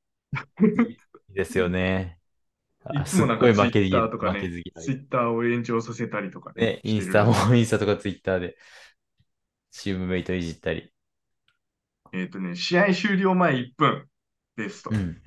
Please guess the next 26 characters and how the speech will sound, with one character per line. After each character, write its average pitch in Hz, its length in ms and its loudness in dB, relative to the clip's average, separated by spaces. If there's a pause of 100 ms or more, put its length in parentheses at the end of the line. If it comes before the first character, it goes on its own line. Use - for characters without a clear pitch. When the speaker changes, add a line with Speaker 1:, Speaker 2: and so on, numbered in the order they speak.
(520)
Speaker 1:
「ラ 123 100 -2
ス - 100 -6
ト 185 120 0
パ 190 160 4
ス 185 100 -2
を 143 100 4
出 123 120 4
す - 100 -4
な 113 80 2
ら 104 140 0
ハ 151 200 4
ー 151 40 2
ラ 135 100 2
ン 117 80 -2
ド 107 140 -8
か 98 120 -4
ム 110 160 -2
バ 123 140 4
ッ 123 60 -8
ペ 107 100 -8
か」 107 200 -2
と 107 80 -8
聞 - 140 -12
か 110 100 -4
れ 95 120 -8
て、 101 320 -6